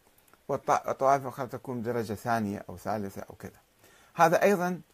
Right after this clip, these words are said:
حتى لو كان نظام ديمقراطي أو شبه ديمقراطي وفي انتخابات وفي انتخابات برلمانية ورئاسية وكل شيء، ولكن يبقى، آه، النظام فيه ثغرات،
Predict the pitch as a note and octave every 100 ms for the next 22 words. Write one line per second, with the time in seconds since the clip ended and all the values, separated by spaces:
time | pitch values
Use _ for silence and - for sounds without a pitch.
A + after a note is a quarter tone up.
0 | _ - G3+ G#3 F#3 E3 E3+ D3 B2+ C3+
1 | B2 G#2+ _ _ _ _ _ _ _ B2+
2 | A2+ G#2+ A2 B2+ B2 B2 - G2 C3+ B2+
3 | G#2 G#2 G2+ A2 A2+ B2 C3 - _ _
4 | _ _ _ B2 A#2+ D3+ C#3 B2+ A#2+ A2
5 | G#2+ B2 D#3+ E3+ C3 - A2 F#2 F#2+ F#2
6 | F2 - G#2 G#2 G#2+ G#2+ G#2 G#2 G#2 G2+
7 | A#2 D#3+ D#3+ D3 A2+ F#2 G#2 D#3+ E3 C#3
8 | - F3 - E3 - _ - _ C#3 D#3+
9 | D#3+ D#3+ D3+ - D#3+ E3 _ _ _ _
10 | _ _ - A#2+ - A#2+ A#2 B2+ C3 C3+
11 | D3+ C#3 B2+ A2+ B2 D#3 F#3